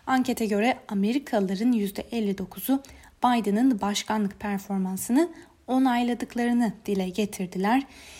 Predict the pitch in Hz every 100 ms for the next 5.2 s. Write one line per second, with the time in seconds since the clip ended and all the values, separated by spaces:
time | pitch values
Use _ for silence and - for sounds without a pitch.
0 | - _ 240 247 262 254 247 226 254 240
1 | 226 220 214 208 202 196 214 233 240 185
2 | 202 196 208 - 214 208 190 277 233 220
3 | 240 254 226 226 262 208 190 185 185 180
4 | _ _ _ _ _ - 233 196 180 -
5 | 247 -